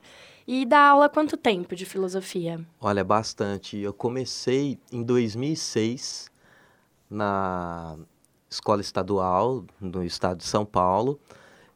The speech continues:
Speaker 2: numa época em que eu ainda não era professor efetivo. Então, eu concorria nas atribuições, né, de, de aulas e consegui,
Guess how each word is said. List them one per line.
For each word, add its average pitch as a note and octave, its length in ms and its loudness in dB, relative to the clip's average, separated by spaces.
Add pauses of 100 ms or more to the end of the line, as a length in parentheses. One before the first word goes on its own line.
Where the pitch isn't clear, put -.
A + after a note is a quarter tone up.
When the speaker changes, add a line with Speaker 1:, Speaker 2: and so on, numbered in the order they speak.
(120)
Speaker 2:
numa A#2+ 380 4
época D#3 720 0
em B2 160 -6
que A2 760 0 (800)
eu A#2 140 2
ainda B2 260 2
não D#3 200 0
era D3+ 160 -2
professor C3+ 500 0
efetivo. B2 720 -2 (600)
Então, A2+ 360 -2
eu C3 220 0 (580)
concorria D#3+ 640 4
nas A#2 220 0
atribuições, A2+ 1080 0 (160)
né, E2 140 -12 (320)
de, F2+ 560 -8 (300)
de F#2 240 -6
aulas G2+ 560 -6 (340)
e A#2+ 60 -2
consegui, D#3+ 640 0